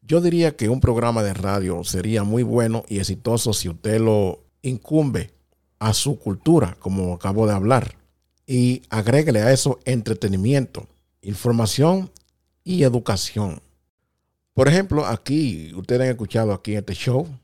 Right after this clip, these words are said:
de humor y podcast, algo que dice, "¿Qué cosas dicen las mujeres que no le gustan?".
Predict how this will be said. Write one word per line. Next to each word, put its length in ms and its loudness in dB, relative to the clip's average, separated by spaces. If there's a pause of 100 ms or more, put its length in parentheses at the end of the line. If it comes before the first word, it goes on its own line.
(140)
de 120 -14
humor 220 0
y 60 0
podcast, 500 -4 (480)
algo 280 0
que 80 0
dice, 400 -2 (320)
"¿Qué 160 0
cosas 360 -2
dicen 320 -2
las 180 -4
mujeres 380 0
que 400 -6
no 220 -6
le 80 0
gustan?". 520 -8